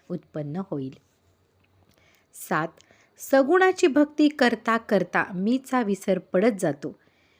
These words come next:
मी नसून तूच आहेस ही भावना दृढ होत जाते. शेवटी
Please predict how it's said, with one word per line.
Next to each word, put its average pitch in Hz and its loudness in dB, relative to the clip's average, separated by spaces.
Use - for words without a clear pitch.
मी 277 4
नसून 349 2
तूच 381 6
आहेस 202 0
ही 208 0
भावना 185 -2
दृढ 190 2
होत 269 4
जाते. 160 -4
शेवटी 214 0